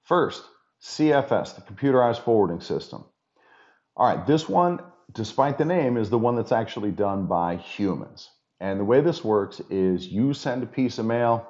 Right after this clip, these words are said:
you put a piece of mail in the C F S rack at your station, and it's gonna go down to a C F S processing center where a human is gonna take that piece of mail,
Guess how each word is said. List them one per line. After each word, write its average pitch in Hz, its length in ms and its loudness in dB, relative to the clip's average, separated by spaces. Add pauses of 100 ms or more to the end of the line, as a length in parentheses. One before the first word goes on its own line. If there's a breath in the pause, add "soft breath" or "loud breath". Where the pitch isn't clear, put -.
you 123 120 0
put 131 160 0
a 131 40 2
piece 123 220 -2
of 123 80 -6
mail 110 240 0
in 107 80 -2
the 92 80 -4
C 120 240 -6
F 110 140 -2
S 127 200 -2
rack 90 300 -6
at - 80 -12
your 82 140 -8
station, 90 720 -6 (600 soft breath)
and 107 280 -2
it's 120 160 -2
gonna 131 200 -4
go 139 120 2
down 107 300 0
to 101 120 0
a - 40 -4
C 110 220 0
F 113 120 0
S 127 140 2
processing 92 580 -2
center 92 340 -4
where 95 200 2
a 92 80 -4
human 110 560 -4 (340 soft breath)
is 104 140 -6
gonna 101 180 -2
take 127 240 -4
that 165 220 -2
piece - 200 -4
of 170 60 -4
mail, 92 340 -2